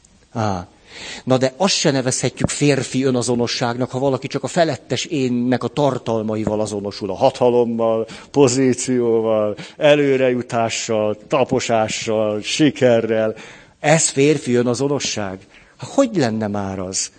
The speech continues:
Azonosulás a felettes énnek a tartalmaival. Ha meg az illető semmi mással nem tud azonosulni, mint az énnel,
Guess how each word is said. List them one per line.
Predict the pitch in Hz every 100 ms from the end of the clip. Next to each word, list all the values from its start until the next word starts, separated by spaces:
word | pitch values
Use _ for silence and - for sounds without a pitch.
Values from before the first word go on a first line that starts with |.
| _ _ _ _ _ _ _ _ _ - - -
Azonosulás | 143 120 135 147 - 175 180 175
a | 190
felettes | 208 156 117 - 123
énnek | 156 156 151
a | 151
tartalmaival. | - 160 123 117 107 104 98 95 95 98 - _ _ _ _ _ - - -
Ha | 175
meg | 151 139
az | 131
illető | 180 151 139
semmi | - 180 165
mással | 156 151 - 131
nem | 151 156
tud | 120
azonosulni, | 147 147 139 135 135 135
mint | 135 127
az | 117 131
énnel, | 139 123 123 123 127 139